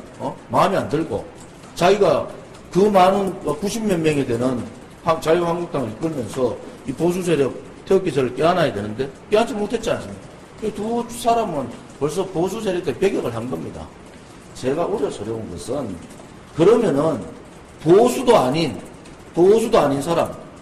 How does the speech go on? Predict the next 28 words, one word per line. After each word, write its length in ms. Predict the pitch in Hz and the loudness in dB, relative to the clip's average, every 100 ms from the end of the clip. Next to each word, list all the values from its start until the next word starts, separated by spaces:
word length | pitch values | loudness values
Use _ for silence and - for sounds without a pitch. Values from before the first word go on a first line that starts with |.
| - | 0
또 300 | 202 185 - | 4 4 2
대통령 420 | 185 180 233 208 | -2 0 0 0
탄핵을 460 | 160 170 185 170 143 | -2 -2 0 2 0
가장 320 | - 220 247 | -2 0 0
먼저 460 | 202 175 165 170 - - - - | 0 -2 2 0 0 -8 -16 -2
"대통령 460 | 185 - 233 208 170 | 0 2 2 2 2
하야 280 | 190 202 175 | 4 6 4
안 100 | 139 | 4
된다." 360 | 208 185 120 - - - | 4 4 2 -2 -14 -14
탄핵을 400 | - 202 226 202 165 | 0 4 4 4 2
얘기했던 320 | 165 156 156 | 2 0 -2
사람이 200 | 156 143 | -4 -2
안철수 380 | 160 180 208 214 | -4 -2 -4 -2
아닙니까? 840 | 127 120 170 110 85 85 82 76 - - - - - - | -2 -4 -4 -4 -4 -6 -8 -10 -16 -20 -20 -20 -20 -6
이 80 | 254 | 2
사람이 600 | 277 277 247 202 185 139 - - - | 6 6 6 2 0 -2 -8 -16 2
박-, 300 | 196 196 - - - - - - - - - - - - | 4 4 -4 -16 -20 -20 -20 -20 -20 -20 -20 -20 -18 -8
지금 260 | 185 175 165 - - - | -4 -4 -4 -12 -20 -12
그, 140 | 156 151 | -6 -4
저, 180 | 147 147 | -4 -4
저, 180 | 147 135 | -4 -2
저, 200 | 135 123 - - - | 0 -2 -6 -10 2
박지원 440 | 185 - 220 220 | 2 4 2 4
대표의 840 | 175 165 165 156 147 165 147 113 - - | 2 0 2 2 4 4 4 2 -4 -8
아바타 420 | - - 339 339 233 | 0 4 4 2 0
비슷하게 580 | 175 160 180 175 151 | 0 0 2 4 4
조종당하고 680 | 120 196 202 156 139 139 127 | 4 2 2 2 2 2 2
있는 300 | 117 127 151 | -2 -2 -4